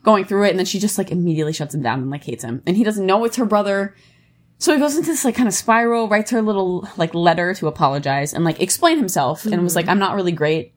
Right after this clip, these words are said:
Speaker 1: at confrontation, but I wanna explain why I was upset." She writes him a letter back. It's very cute. Um, they become pals somehow at some point. There's a cabin. Ooh. Ooh. She calls him while he's working on a cabin,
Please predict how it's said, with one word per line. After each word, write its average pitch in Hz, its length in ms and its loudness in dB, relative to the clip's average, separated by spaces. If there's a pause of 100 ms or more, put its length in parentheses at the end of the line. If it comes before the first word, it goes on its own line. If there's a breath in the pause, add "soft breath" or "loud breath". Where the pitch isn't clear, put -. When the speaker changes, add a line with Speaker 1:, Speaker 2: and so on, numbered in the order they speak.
(120)
Speaker 1:
at - 180 0
confrontation, 175 680 -2
but 156 100 0
I 143 60 4
wanna 151 160 -2
explain 151 320 -4
why 143 80 -4
I 139 40 -4
was 143 100 -6
upset." 156 440 0 (420 soft breath)
She - 140 -2
writes 208 140 2
him 196 80 -2
a 190 40 -2
letter 175 140 0
back. 160 440 -4 (320)
It's - 100 -16
very 170 220 -2
cute. 156 360 -2 (460 loud breath)
Um, 170 640 0 (800)
they 175 100 2
become 190 460 -2 (160)
pals - 480 -6 (400)
somehow 156 500 -2 (460)
at 160 160 -2
some 151 120 -6
point. 135 240 -8
There's 175 140 2
a 180 60 -2
cabin. 247 540 2 (440 soft breath)
Ooh. 180 240 2 (380 soft breath)
Ooh. 359 340 4 (240 loud breath)
She 269 220 0
calls 269 320 2
him 330 100 2
while 285 80 0
he's 262 160 -2
working 220 260 0
on 165 120 0
a 139 40 -6
cabin, 233 760 0